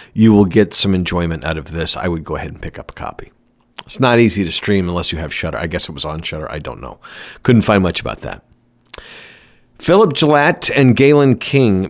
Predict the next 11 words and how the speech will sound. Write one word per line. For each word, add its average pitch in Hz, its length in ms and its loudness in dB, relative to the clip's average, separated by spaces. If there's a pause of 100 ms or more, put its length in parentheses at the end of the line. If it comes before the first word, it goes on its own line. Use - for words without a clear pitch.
made 107 240 4
it. - 280 -4 (100)
Um, 98 580 0 (540)
Philip 160 400 2
is 120 160 2
the 117 100 2
one 113 280 4
who 107 220 2
has 107 180 4
a 101 40 4
Wikipedia 101 640 2